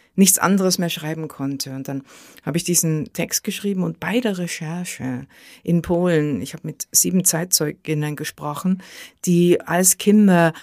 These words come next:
aus Ostpolen, als Vertriebene, Zwangsmigranten nach Wrocław kamen, also in die Stadt Breslau, die meine Verwandten gerade verlassen hatten.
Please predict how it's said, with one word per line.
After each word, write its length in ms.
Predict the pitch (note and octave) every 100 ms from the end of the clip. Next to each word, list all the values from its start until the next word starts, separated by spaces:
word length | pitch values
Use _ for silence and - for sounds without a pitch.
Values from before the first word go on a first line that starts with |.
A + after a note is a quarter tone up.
| _
aus 240 | D#3 F#3 -
Ostpolen, 1000 | F3+ F3+ - - D#3+ D#3+ E3 E3 E3 D#3+
als 280 | C3 E3+ -
Vertriebene, 720 | F#3 - E3+ E3 D#3+ D#3 D3+
Zwangsmigranten 1040 | - E3 F3 - D#3 D3+ D3+ D3+ D#3+ C#3+ - - -
nach 460 | E3+ D#3 D#3+ - - _ -
Wrocław 500 | D3 F#3 - G#3 -
kamen, 420 | - C#3+ C#3 C#3+
also 180 | C#3+ C#3
in 140 | C#3+
die 100 | D3
Stadt 380 | C#3+ D#3 D#3+ - -
Breslau, 560 | D#3 C#3+ - F3 D#3 D#3
die 240 | D#3+ D3 - -
meine 340 | - D#3 D3 E3+
Verwandten 480 | D3+ C#3+ C#3 F3 D3+
gerade 320 | C#3+ D3 D3+
verlassen 520 | D3 C#3 D#3 F#3 D3+
hatten. 260 | D#3 E3+